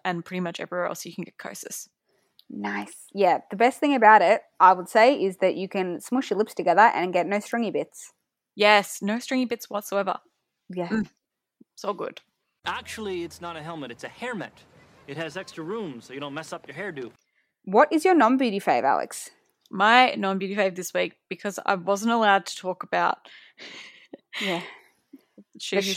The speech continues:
Speaker 1: Shall
Speaker 2: that
Speaker 1: Not Be
Speaker 2: shall not be
Speaker 1: Named.
Speaker 2: named.
Speaker 1: <laughs> I have two. They're both podcasts.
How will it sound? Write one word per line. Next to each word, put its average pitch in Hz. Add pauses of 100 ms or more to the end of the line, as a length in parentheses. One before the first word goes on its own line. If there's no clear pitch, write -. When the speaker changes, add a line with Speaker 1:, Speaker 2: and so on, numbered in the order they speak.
(140)
Speaker 1:
Shall 214
Speaker 2:
that 214
Speaker 1:
Not -
Be 180
Speaker 2:
shall 220
not 226
be 240
Speaker 1:
Named. 233
Speaker 2:
named. 202
Speaker 1:
<laughs> -
I 233
have -
two. 196
They're 208
both 226
podcasts. 185